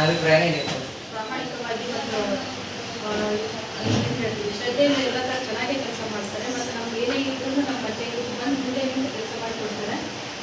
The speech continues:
Speaker 2: ಹಾಗಾಗಿ ಅವ್ರಿಗೆ ಅಧ್ಯಕ್ಷರು ತುಂಬಾ ಒಳ್ಳೇದಾಯ್ತು, ಅವ್ರನ್ನ ಗುರುತಿಸಿದ್ದು. ಆಮೇಲೆ ಇಲ್ಲಿ ನಮ್ದು ಆಡಳಿತ ಮಂಡಳಿನೂ ತುಂಬಾ ಚೆನ್ನಾಗಿದೆ. ಇವ್ರ ಸರ್ಕಾರದಿಂದನೇ ನಾವು ಇಷ್ಟು ಚೆನ್ನಾಗಿ ಕೆಲಸ ಮಾಡೋದಕ್ಕೆ ಆಗೋದಿಲ್ಲ. ಒಂದು ಪಂಚಾಯತಿ ಅಂದ್ರೆ ಅದು ಎರಡು ಗಾಲಿ ಬಂಡಿ ಇದ್ದಾಗೇನೆ, ಒಂದು ಗಾಲಿ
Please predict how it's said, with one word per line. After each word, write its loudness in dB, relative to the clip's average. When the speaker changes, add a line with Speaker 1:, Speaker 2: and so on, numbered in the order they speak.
Speaker 2:
ಹಾಗಾಗಿ -2
ಅವ್ರಿಗೆ 2
ಅಧ್ಯಕ್ಷರು 0
ತುಂಬಾ -2
ಒಳ್ಳೇದಾಯ್ತು, 0
ಅವ್ರನ್ನ 0
ಗುರುತಿಸಿದ್ದು. -4
ಆಮೇಲೆ 2
ಇಲ್ಲಿ 2
ನಮ್ದು 4
ಆಡಳಿತ 4
ಮಂಡಳಿನೂ 6
ತುಂಬಾ -2
ಚೆನ್ನಾಗಿದೆ. -2
ಇವ್ರ 0
ಸರ್ಕಾರದಿಂದನೇ 0
ನಾವು 2
ಇಷ್ಟು -4
ಚೆನ್ನಾಗಿ -2
ಕೆಲಸ 0
ಮಾಡೋದಕ್ಕೆ -2
ಆಗೋದಿಲ್ಲ. -2
ಒಂದು 0
ಪಂಚಾಯತಿ 4
ಅಂದ್ರೆ 4
ಅದು 2
ಎರಡು 2
ಗಾಲಿ 2
ಬಂಡಿ 0
ಇದ್ದಾಗೇನೆ, 0
ಒಂದು -2
ಗಾಲಿ 2